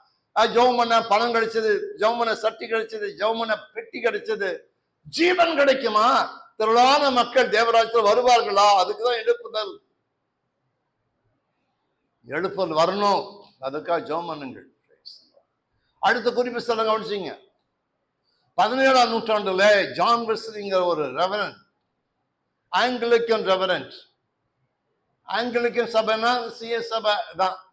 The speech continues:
அந்த ரெவரண்ட் அந்தவர் பிரசங்கம் பண்ணுவாரு.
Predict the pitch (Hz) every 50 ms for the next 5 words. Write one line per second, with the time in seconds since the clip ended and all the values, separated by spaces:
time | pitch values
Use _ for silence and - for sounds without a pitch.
0 | _ _ _ _ _ _ _ _ _ _ _ _ _ _ _ _ _ _ _ _
1 | _ _ _ _ _ _ _ _ _ _ _ _ _ _ _ _ _ _ _ _
2 | _ _ _ - 175 196 208 196 185 180 190 196 226 233 226 226 220 220 202 196
3 | 196 202 202 202 202 185 147 131 - - - _ _ _ _ _ _ _ _ _
4 | - - - - _ _ _ _ _ _ _ _ _ _ _ - 202 208 - 277
5 | 277 262 254 240 226 214 208 196 185 175 165